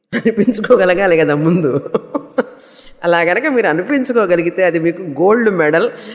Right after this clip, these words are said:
మీరు జ్ఞానయోగానికి దగ్గరగా ఉన్నారు అని అర్థం. ఆ? అది శరణం వ్రజ అంటే న-, నన్ను శరణు పొందవలసినది అన్నారు. ఇక్కడ శరణు అంటే ఏమిటి మళ్ళీ? ఇది కష్టం. ఒక్కొక్క మాటలో కూడా ఎన్నో అర్థాలు ఉన్నాయి.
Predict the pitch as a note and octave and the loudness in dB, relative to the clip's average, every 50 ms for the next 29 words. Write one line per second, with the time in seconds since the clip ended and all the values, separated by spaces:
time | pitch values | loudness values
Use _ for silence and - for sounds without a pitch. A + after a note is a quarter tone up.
0 | - - - - F3 F#3+ G#3 G#3+ F3 D#3 D3 D3+ D#3 E3 G3+ A3+ C4 B3+ A#3 A3 | -20 -18 -10 -4 -2 0 0 0 0 0 0 0 0 0 2 2 4 4 4 4
1 | G3+ G3 F#3 F#3 F3+ E3+ E3+ E3 E3+ E3 - C4 G3 D3 D3+ D3+ C#3+ F3+ G3 G3+ | 2 2 0 0 0 2 2 0 0 0 -2 -4 -2 -2 -2 -2 0 0 0 2
2 | F#3 F#3+ F#3+ G3 F#3+ E3+ D3+ D3 D3 D3+ D3+ C#3+ C#3+ C#3+ D#3 F#3 F#3+ D3+ C3 A#2+ | 2 2 0 0 0 0 0 0 0 0 0 0 0 0 0 0 0 -2 -2 -4
3 | A#2 A#2+ - - C3+ - - - _ _ _ _ _ _ _ _ _ _ _ _ | -6 -8 -10 -14 -18 -20 -20 -20 _ _ _ _ _ _ _ _ _ _ _ _
4 | _ _ - C#3+ G3+ C#4 - - - - _ _ _ _ _ _ _ - C3 C#3 | _ _ -8 -6 -6 -6 -8 -12 -20 -20 _ _ _ _ _ _ _ -8 -4 -4
5 | C3+ - - - - - - E3 D#3 D#3 E3+ F#3+ G#3 A3 A3+ A3+ A3 G3 E3 D3+ | -4 -4 -6 -8 -10 -4 -2 0 0 2 2 2 2 2 0 0 0 0 0 0
6 | D3 C#3 C#3+ D3+ D3 D3 D3 C#3 C3 C3+ C3+ - B3+ G3 B2+ B2 C#3 C3+ - - | 0 0 0 0 2 2 0 0 -2 -2 -2 -4 -2 -2 -2 -2 -2 -4 -6 -8
7 | - - - _ _ _ - D3 E3+ F#3 G#3 A#3 B3+ C4+ D4+ D4+ B3+ - - D#3 | -14 -20 -20 _ _ _ -2 0 2 2 2 2 2 2 2 0 0 0 0 0
8 | D3 F3+ A3 B3+ C4 G#3+ E3+ D#3 D3+ D#3+ E3 F3+ D#3 D3+ D3 C#3+ C#3 - - B2+ | 0 2 0 0 -2 0 0 0 0 2 0 0 0 0 -2 -2 -4 -4 -4 -4
9 | B2 A#2+ A#2+ C3 C#3 C#3+ C#3+ C#3 C3 A#2+ A2+ A2 A2+ A2 - - - _ _ - | -4 -2 -2 -2 0 0 2 0 0 0 -2 -4 -8 -10 -14 -18 -20 _ _ -20
10 | - - _ _ _ _ _ _ _ _ _ _ _ _ _ _ _ _ _ - | -20 -20 _ _ _ _ _ _ _ _ _ _ _ _ _ _ _ _ _ -2
11 | - C4 G3+ - - D3 D3+ E3+ G3+ A#3 A#3+ A3+ G#3+ G3+ F3 F#3+ F#3 F3+ F3 F3 | 0 0 0 0 -2 0 0 2 2 4 4 4 2 2 2 2 2 2 2 2
12 | F3 E3 F3+ E3 D3+ D3 D3+ D3 D3 D#3 D#3 D#3 D#3 D3 D3+ D#3 F#3+ A#3+ B3 - | 0 0 0 0 0 0 0 0 0 0 0 0 0 0 0 0 0 0 0 0
13 | E3+ D#3+ - E3+ D#3 C3+ B2+ C3+ E3+ E3+ F3 G3 F3+ E3 D#3+ E3+ F#3+ F#3 G3+ G#3 | -2 -2 0 0 0 0 2 0 -2 -2 0 -2 0 2 2 0 0 0 0 0
14 | G#3+ G#3+ G3+ A3 A3+ A3+ F3 D#3 D3+ D#3+ F3+ G3 G3+ F3+ D#3+ - - - F3 D#3+ | 0 2 2 0 0 2 2 2 2 2 2 2 2 0 0 -4 -6 -4 -2 -2
15 | D3 C#3+ C3+ C#3+ C3 | -2 0 -2 -2 -4